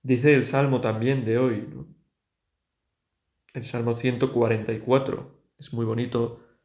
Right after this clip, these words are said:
aprender o de vez en cuando rezar con los salmos. Pues dice el de hoy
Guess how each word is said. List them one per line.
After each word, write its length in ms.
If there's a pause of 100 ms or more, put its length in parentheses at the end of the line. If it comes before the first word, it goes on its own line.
(1160)
aprender 600
o 80
de 80
vez 140
en 100
cuando 260
rezar 300
con 120
los 160
salmos. 280
Pues 180
dice 220
el 100
de 100
hoy 360